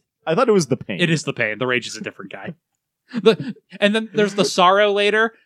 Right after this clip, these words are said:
Speaker 2: which is just a river you have to wade through of all the people you've killed in the game. So if you didn't kill
Speaker 1: Oh,
Speaker 2: anyone,
Speaker 1: that's
Speaker 2: you
Speaker 1: so awesome.
Speaker 2: Yeah, you just, like, the fight just ends, but, you know, if you've killed everybody you've met, it just goes on forever. And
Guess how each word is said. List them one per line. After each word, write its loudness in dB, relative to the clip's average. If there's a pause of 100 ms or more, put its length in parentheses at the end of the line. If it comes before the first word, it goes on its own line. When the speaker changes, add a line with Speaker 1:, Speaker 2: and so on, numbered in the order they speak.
Speaker 2:
which -2
is -2
just -4
a 0
river 0
you 0
have 0
to 0
wade 0
through 0
of -2
all -2
the 0
people -2
you've -4
killed -4
in -6
the -2
game. 0
So -2
if -6
you -2
didn't -4
kill 2
Speaker 1:
Oh, -2
Speaker 2:
anyone, -2 (120)
Speaker 1:
that's -2
Speaker 2:
you -2
Speaker 1:
so 4
awesome. 4
Speaker 2:
Yeah, 0 (140)
you -10
just, -8
like, -4 (240)
the -6
fight -2
just -6
ends, 0
but, -2
you -4
know, 0
if -6
you've -12
killed -4 (160)
everybody -4
you've -10
met, -4 (300)
it -10
just -6
goes -2
on -6
forever. -6 (220)
And 0